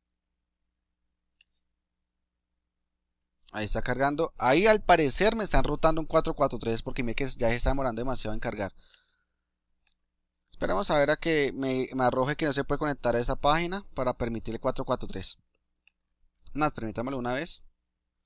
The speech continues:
Si en una administración de estas, con, cuando usted tiene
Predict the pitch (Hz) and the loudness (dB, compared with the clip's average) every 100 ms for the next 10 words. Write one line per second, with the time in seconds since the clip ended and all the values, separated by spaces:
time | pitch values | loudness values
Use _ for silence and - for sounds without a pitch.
0 | - - - - - - 170 202 - - | -12 -12 -18 -20 -4 2 2 2 -2 -2
1 | 180 220 240 233 202 170 165 165 190 208 | 2 2 2 4 4 4 2 2 6 6
2 | 165 - - 117 120 - 135 131 131 127 | 6 4 0 -4 -4 -8 -6 -4 -4 -4
3 | 123 135 165 | -4 -2 0